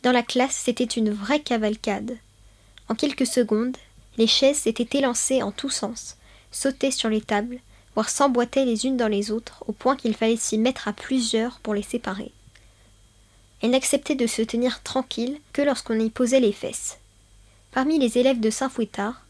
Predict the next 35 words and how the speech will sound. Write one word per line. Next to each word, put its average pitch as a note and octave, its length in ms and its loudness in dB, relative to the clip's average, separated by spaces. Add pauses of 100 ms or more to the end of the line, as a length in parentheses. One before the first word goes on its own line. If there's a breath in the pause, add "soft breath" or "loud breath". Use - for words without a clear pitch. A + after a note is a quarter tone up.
(140)
tout - 100 0
le B3+ 100 2
monde D4 160 -2
semblait G#3 360 0
rôder B3 260 2
à B3 80 4
leur G3+ 200 -2
chasse, - 480 -4 (300 soft breath)
si - 140 -6
bien B3+ 160 2
que A#3+ 140 0
l'affaire B3 360 2
fut - 200 -4
réglée A#3 400 2
en G3+ 80 0
moins A3 200 0
de A3+ 120 0
dix A3+ 160 -6
minutes, G#3+ 480 -4 (680 soft breath)
sauf - 480 0
pour F#3+ 200 -4
Charlie, B3 560 0
à A3+ 80 2
qui C4+ 200 -4
sa G#3+ 180 0
chaise C4+ 480 2
expédia A#3 540 -2
un G#3 100 2
violent C4+ 340 2
coup D4 160 -4
de A3+ 100 2
pied A#3+ 460 -2
dans F#3+ 100 -2
le F#3+ 100 0
tibia. A3+ 500 -6